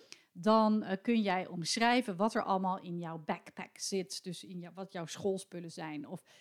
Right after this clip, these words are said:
je gaat een, eh, je bureautje helemaal, eh,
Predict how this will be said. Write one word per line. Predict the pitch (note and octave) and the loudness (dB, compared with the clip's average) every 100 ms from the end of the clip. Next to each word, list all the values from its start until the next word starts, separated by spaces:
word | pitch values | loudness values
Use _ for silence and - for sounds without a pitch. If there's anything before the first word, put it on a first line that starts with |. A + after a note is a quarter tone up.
| _ _ | _ _
je | F3 | -10
gaat | - F#3 | -8 -8
een, | F3+ F3 | -6 -8
eh, | F3 D#3+ F3+ | -8 -8 -8
je | F3 | -6
bureautje | E3 F#3+ A#3+ C#4+ A#3+ | -2 4 6 4 2
helemaal, | G3+ G#3+ G3+ F#3+ F#3 - | 2 2 0 -2 -4 -8
eh, | F3 E3+ | -12 -12